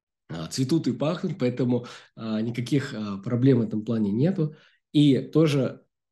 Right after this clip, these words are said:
у многих людей есть предубеждение о том, что общение с душами — это нечто такое, а, неправильное. Нет, друзья, а душа, ей очень важна ваша энергия, ваше внимание, ваша,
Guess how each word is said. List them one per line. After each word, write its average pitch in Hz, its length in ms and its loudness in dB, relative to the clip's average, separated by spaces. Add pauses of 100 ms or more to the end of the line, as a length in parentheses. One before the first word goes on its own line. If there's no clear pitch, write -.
(160)
у 139 60 0
многих 156 380 0
людей 127 200 2
есть 131 180 0
предубеждение 127 800 -2
о 113 40 -6
том, 123 180 -4
что 104 600 -6
общение 117 380 2
с - 40 -4
душами — 135 420 4
это 120 160 -6
нечто 123 340 -4
такое, 107 560 -4 (240)
а, 95 360 -12
неправильное. 127 880 4 (240)
Нет, 143 180 2
друзья, 120 460 0
а - 220 -14
душа, 170 640 -2 (380)
ей 123 360 -4 (100)
очень 143 400 0
важна 123 380 -2
ваша 120 380 -8
энергия, 120 760 -2 (320)
ваше 135 300 -2
внимание, 123 640 0
ваша, 120 480 -8